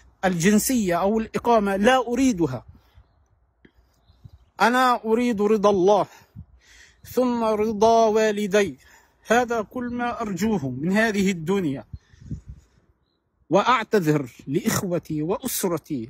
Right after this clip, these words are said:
على ما فعلت من ألم لهم ولشعبي، وأستغفر الله لما صنعت. أقول قولي هذا،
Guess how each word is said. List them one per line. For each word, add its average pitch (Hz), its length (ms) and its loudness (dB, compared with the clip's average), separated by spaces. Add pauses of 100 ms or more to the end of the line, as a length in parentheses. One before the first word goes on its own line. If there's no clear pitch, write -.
على 214 280 2
ما 208 180 0
فعلت 208 800 -4
من 202 280 -4 (120)
ألم 156 380 0 (200)
لهم 160 380 2 (180)
ولشعبي، 160 680 0 (720)
وأستغفر - 680 0
الله 185 300 2
لما 175 280 -2
صنعت. 175 420 -2 (340)
أقول 202 480 0
قولي 190 460 0
هذا، 185 500 0